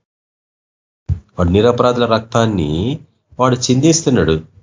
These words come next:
వారి క్రయధనాన్ని, వారి, వారి ధనాన్ని లాక్కొని తీసుకొస్తున్నాడు. లంచగొండితనం. చర్చ్ సిస్టమ్ గురించి మాట్లాడుతున్నాం మనం. బయట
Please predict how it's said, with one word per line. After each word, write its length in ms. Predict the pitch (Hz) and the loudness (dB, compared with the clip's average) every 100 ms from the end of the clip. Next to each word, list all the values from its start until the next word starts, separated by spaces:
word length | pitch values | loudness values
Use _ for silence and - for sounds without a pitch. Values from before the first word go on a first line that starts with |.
| - | -8
వారి 280 | 92 98 101 | -2 0 0
క్రయధనాన్ని, 800 | 95 101 117 127 131 123 120 98 | 0 0 2 2 2 2 0 0
వారి, 300 | 95 107 107 | 2 2 2
వారి 320 | 90 95 98 | 2 2 2
ధనాన్ని 480 | 82 80 104 139 123 | 0 0 0 0 0
లాక్కొని 520 | 92 90 98 - 107 | 0 -2 -2 -4 -2
తీసుకొస్తున్నాడు. 800 | 95 95 90 92 - 87 76 - | -2 -2 -2 -4 -4 -4 -4 -4
లంచగొండితనం. 760 | 80 80 85 90 87 - 82 - - 87 | -4 -4 -2 -2 -2 -2 -6 -6 -6 -6
చర్చ్ 180 | 82 - | -4 -2
సిస్టమ్ 320 | 110 - 113 | -2 0 0
గురించి 220 | 104 92 | 0 -2
మాట్లాడుతున్నాం 580 | 78 73 71 - 69 69 | -6 -4 -6 -6 -8 -6
మనం. 180 | 67 69 | -6 -4
బయట 240 | 131 127 | -4 -4